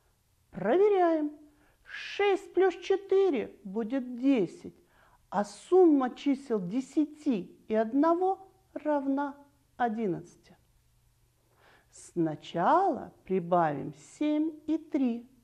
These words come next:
мы получим десять. А затем к десяти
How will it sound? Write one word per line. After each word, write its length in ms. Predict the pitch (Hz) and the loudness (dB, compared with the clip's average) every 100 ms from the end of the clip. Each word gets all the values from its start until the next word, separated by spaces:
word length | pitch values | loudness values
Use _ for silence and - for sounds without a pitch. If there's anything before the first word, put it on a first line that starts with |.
| _ _ - | _ _ -6
мы 420 | 160 165 175 269 - - | 2 4 4 0 -10 -2
получим 560 | 320 302 302 330 320 | 0 0 0 2 2
десять. 440 | 285 262 - 269 - _ _ _ _ - - _ _ | 2 -4 -8 -20 -20 _ _ _ _ -20 -20 _ _
А 160 | 233 294 | 4 4
затем 760 | 339 403 - - 269 190 180 | 2 0 0 0 0 0 -6
к 80 | 175 | -4
десяти 840 | 233 330 - 349 339 - 240 | 0 0 2 2 2 -6 -6